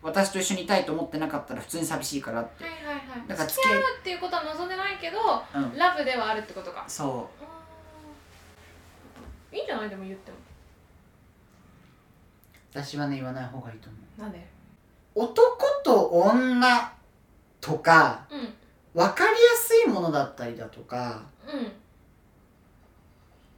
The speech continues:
Speaker 1: であれば、
Speaker 2: うん。
Speaker 1: 「好きです！付き合ってください！」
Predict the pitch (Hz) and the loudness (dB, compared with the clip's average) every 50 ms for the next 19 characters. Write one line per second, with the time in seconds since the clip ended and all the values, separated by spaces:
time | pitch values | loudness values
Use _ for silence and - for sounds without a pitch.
0 | _ _ _ _ _ _ _ _ _ - 226 226 - - - - 269 302 320 302 | _ _ _ _ _ _ _ _ _ -4 -2 -2 -2 -2 2 6 8 8 8 8
1 | 214 165 156 143 135 160 160 160 147 123 - - - 277 240 226 - - - - | 8 6 6 4 4 4 4 4 4 2 0 -4 -10 -12 -14 -14 -14 -18 -20 -20
2 | _ _ _ _ _ _ _ _ _ _ _ - - - 269 254 254 - - - | _ _ _ _ _ _ _ _ _ _ _ -12 -6 -2 0 0 0 0 -2 -6
3 | - - - - 247 254 269 262 254 254 254 247 233 247 233 - - - - | -12 -14 -10 -6 -6 -2 0 0 0 2 2 4 4 6 4 4 2 -4 -14